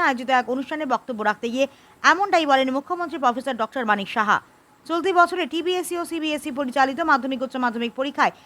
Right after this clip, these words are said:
একশো শতাংশ পাশের হার সম্পন্ন বিদ্যালয়গুলিকে সংবর্ধনা প্রদানের লক্ষ্যে বিদ্যালয় শিক্ষা দপ্তরের উদ্যোগে আজ এক অনুষ্ঠানের আয়োজন করা হয়। এদিনের এই অনুষ্ঠানে মুখ্যমন্ত্রীর সাথে উপস্থিত ছিলেন বিদ্যালয় শিক্ষা দপ্তরের সচিব রাফাল হেমেন্দ্র কুমার এবং দপ্তরের অধিকর্তা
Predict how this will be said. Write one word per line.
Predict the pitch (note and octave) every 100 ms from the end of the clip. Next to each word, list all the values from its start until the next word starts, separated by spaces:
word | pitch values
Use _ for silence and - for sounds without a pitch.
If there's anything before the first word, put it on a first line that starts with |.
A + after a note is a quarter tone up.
| _ -
একশো | C#4+ - G4
শতাংশ | F4 D4+ C#4+ D4
পাশের | C#4 D4 C4
হার | C4+ C#4 - _ -
সম্পন্ন | E4 D#4 C#4+ D#4+
বিদ্যালয়গুলিকে | D4 A3+ B3 A#3+ B3+ C4 D4+
সংবর্ধনা | E4 D#4 D4+ A#3+ A#3
প্রদানের | A3+ A#3 A#3
লক্ষ্যে | A#3 B3+ D#4
বিদ্যালয় | A3 A3 A#3 A#3+ - _ -
শিক্ষা | E4 E4+
দপ্তরের | F4 E4+ E4+ E4 C#4+
উদ্যোগে | B3 C4 C#4
আজ | C4 A#3+ A3+
এক | A3+ B3+
অনুষ্ঠানের | C#4+ D#4+ C#4+ G#3+
আয়োজন | G3+ A3+
করা | G#3+ G3+
হয়। | G#3+ G#3+ - _ _ _ _
এদিনের | - D4+ E4 F#4
এই | G4 F#4
অনুষ্ঠানে | E4+ - E4 F#3+ - _ -
মুখ্যমন্ত্রীর | B3+ - G4+ F#4+ D#4
সাথে | E4+ D#4 D4+
উপস্থিত | D4+ D4 D4
ছিলেন | D4 D4 C#4
বিদ্যালয় | B3 D4+ D4
শিক্ষা | C#4 C#4
দপ্তরের | B3 A#3+ C4+ C#4
সচিব | C#4 A#3+ C4 - - _ F3+
রাফাল | G3 A3+ F4
হেমেন্দ্র | F4 C#4+ B3+ B3+
কুমার | B3 B3 A#3
এবং | A#3 A3
দপ্তরের | A#3 D#4+ E4
অধিকর্তা | C#4+ C4+ C4 C#4